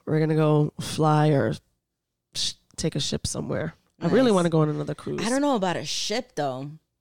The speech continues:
Speaker 2: After, like, everything that happened with
Speaker 1: You wanna be stuck on a boat with a bunch of people?
Speaker 2: Yeah, after
Speaker 1: Yeah, you're
Speaker 2: everything
Speaker 1: right.
Speaker 2: that just, I don't want to, nah.
Speaker 1: All right,
Speaker 2: I'm
Speaker 1: so I'll, I'll
Speaker 2: good.
Speaker 1: save the cruise for a couple years, I
Speaker 2: Yeah,
Speaker 1: guess.
Speaker 2: not until later. <laughs>
Speaker 1: Anyway, people, thank you so much.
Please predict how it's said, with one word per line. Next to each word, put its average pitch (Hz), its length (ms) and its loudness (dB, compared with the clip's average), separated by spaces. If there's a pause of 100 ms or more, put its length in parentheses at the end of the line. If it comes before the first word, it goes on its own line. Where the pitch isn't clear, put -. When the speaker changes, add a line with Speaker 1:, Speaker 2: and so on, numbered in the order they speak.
(160)
Speaker 2:
After, 196 680 -4
like, 165 200 -6
everything 214 380 -4
that 175 120 -4
happened 185 380 -4
with 165 380 -6 (240)
Speaker 1:
You 165 100 -10
wanna 151 160 -2
be 147 80 0
stuck 151 220 -4
on 151 100 -6
a 147 40 -6
boat 151 180 -8
with 156 80 -6
a - 20 -12
bunch 156 140 -10
of - 40 -16
people? 160 300 -10
Speaker 2:
Yeah, 220 300 -6
after 180 100 -4
Speaker 1:
Yeah, 160 80 4
you're 156 140 4
Speaker 2:
everything 123 240 0
Speaker 1:
right. 190 80 -6
Speaker 2:
that - 20 -10
just, 196 140 -8
I 220 220 -6
don't 240 180 -4
want 247 220 -4
to, 190 120 -8
nah. 190 280 -4
Speaker 1:
All 170 200 -6
right, - 120 -8
Speaker 2:
I'm 170 60 -4
Speaker 1:
so 165 140 -6
I'll, 156 60 0
I'll - 60 0 (140)
Speaker 2:
good. 156 140 -6
Speaker 1:
save 165 160 -2
the 160 80 -4
cruise 143 240 -10
for 151 120 -10
a 160 40 -12
couple - 300 -14
years, 147 260 -10
I 170 40 -2
Speaker 2:
Yeah, 165 240 0
Speaker 1:
guess. 175 260 -4
Speaker 2:
not 175 180 0
until 165 560 -2
later. 165 460 -2
<laughs> 180 60 -10 (600)
Speaker 1:
Anyway, 190 400 4
people, 151 320 0
thank 185 240 -2
you 185 80 4
so 165 260 2
much. - 480 0